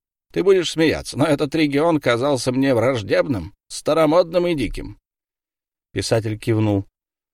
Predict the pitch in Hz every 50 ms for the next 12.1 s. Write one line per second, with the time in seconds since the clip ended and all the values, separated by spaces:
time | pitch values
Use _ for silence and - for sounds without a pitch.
0 | _ _ 107 117 127 170 180 175 175 156 185 180 - 180 175 165 - - 202 -
1 | - - 170 160 - - - 160 156 143 - 151 151 147 160 165 160 147 139 -
2 | - 147 - - 190 - - 151 160 170 165 151 - - 156 147 151 156 147 151
3 | 170 180 - - - 156 151 147 143 156 170 165 156 151 - - 135 127 117 117
4 | 131 143 - - 143 131 - - 113 113 120 123 123 120 117 107 - - 98 92
5 | 90 90 90 - - - 92 82 76 76 78 78 - _ _ _ _ _ _ _
6 | _ _ _ _ _ _ _ _ _ _ _ _ _ _ _ - - 131 160 151
7 | - - 139 131 143 151 160 156 151 147 147 135 135 131 120 123 135 151 160 165
8 | 156 156 139 110 117 151 165 165 170 151 - 139 131 151 185 196 180 185 180 175
9 | 180 170 - - - 156 156 135 113 110 135 143 123 - - 120 117 117 113 110
10 | 113 117 117 110 101 - - - 160 180 190 190 190 170 147 135 143 156 143 117
11 | 110 113 117 95 - 98 95 95 92 - - - 85 73 - 76 65 67 65 -
12 | - -